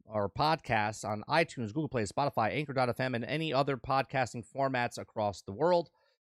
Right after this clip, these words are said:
Uh, you can also watch this show after the fact. Those of you that are watching right now,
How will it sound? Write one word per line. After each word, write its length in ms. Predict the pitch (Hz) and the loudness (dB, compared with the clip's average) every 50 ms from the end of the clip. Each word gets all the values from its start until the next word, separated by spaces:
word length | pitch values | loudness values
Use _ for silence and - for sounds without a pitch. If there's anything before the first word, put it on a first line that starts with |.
| _ _ _ _ _ - | _ _ _ _ _ 0
Uh, 360 | 113 113 113 113 113 110 117 - | 2 4 4 4 4 2 0 -2
you 120 | 123 131 | -6 -8
can 140 | - - 139 | -6 -6 -2
also 520 | - 147 180 196 180 - - 180 160 160 | 2 4 4 4 4 4 4 4 4 4
watch 380 | 156 143 135 135 160 175 - - | 4 2 2 2 2 2 2 0
this 140 | - 190 196 | 0 0 0
show 240 | - - 196 175 165 | 0 2 4 4 4
after 260 | 104 135 147 143 - 147 | 6 4 2 2 2 -2
the 80 | 139 | -6
fact. 340 | - - 147 143 139 131 - _ _ _ _ _ _ _ _ _ _ _ _ _ _ _ _ _ - | 0 2 4 4 4 2 -2 _ _ _ _ _ _ _ _ _ _ _ _ _ _ _ _ _ 6
Those 240 | - 180 220 226 180 | 8 8 8 8 6
of 100 | 226 180 | 4 2
you 140 | 196 208 208 | 2 2 4
that 120 | 185 185 | 6 6
are 100 | 170 160 | 6 6
watching 480 | 139 127 123 143 160 156 - - 170 151 | 4 6 6 8 8 6 6 2 -4 0
right 280 | 123 123 131 135 123 117 | 4 6 4 4 4 2
now, 300 | 123 127 127 123 120 | 0 2 4 4 2